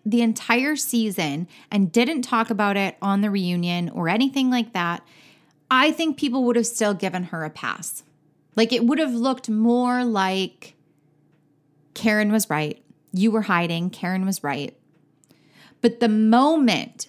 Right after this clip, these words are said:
that they went on that podcast and she then said, "I'll tell you the truth if you pay me," that, I think, is not going to bode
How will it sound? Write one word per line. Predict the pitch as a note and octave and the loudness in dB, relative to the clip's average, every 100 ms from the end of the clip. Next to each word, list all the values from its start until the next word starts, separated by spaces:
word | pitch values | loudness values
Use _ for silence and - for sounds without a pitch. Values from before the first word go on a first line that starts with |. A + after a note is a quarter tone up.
| _ | _
that | F#3 F#3+ - F3 | 0 0 0 -2
they | G3+ A3+ | 2 2
went | C4+ A3 A#3 A#3+ - | 2 2 2 0 0
on | G#3 A#3 | 0 2
that | C#4+ B3+ | 2 -2
podcast | A#3 E3+ F3+ F#3 - E3 - - | -4 -4 -6 -6 -6 -6 -8 -4
and | F#3 F3 | -4 -2
she | - - G#3+ G#3+ | -2 -2 0 0
then | E3 D#3+ G3+ G#3+ B3+ C#4+ - _ _ _ _ _ | -4 0 2 4 2 0 -6 _ _ _ _ _
said, | - - F#3+ E3+ E3+ - | -4 2 4 4 2 -4
"I'll | F3+ F3 | -4 -4
tell | - G#3+ | -2 0
you | A#3 A#3+ | 2 0
the | G#3+ | -2
truth | - - A3 B2+ - - - _ _ _ _ | -6 -2 -2 -2 -8 -18 -20 _ _ _ _
if | - F3 - | -6 -6 -6
you | D#3+ | -8
pay | - A#3+ A3+ | -6 0 0
me," | E3+ - A2+ - _ _ _ _ _ _ _ - | 0 -8 -14 -16 _ _ _ _ _ _ _ -10
that, | E3 F#3+ G3+ | 0 2 2
I | A3 | 0
think, | G#3+ G3+ | -2 -2
is | F3 F3+ | -4 -2
not | E3+ D#3 E3 | -2 -2 -4
going | E3+ E3 | -4 -4
to | - E3+ | -6 -8
bode | D#3+ D3 D3+ | -4 -4 -4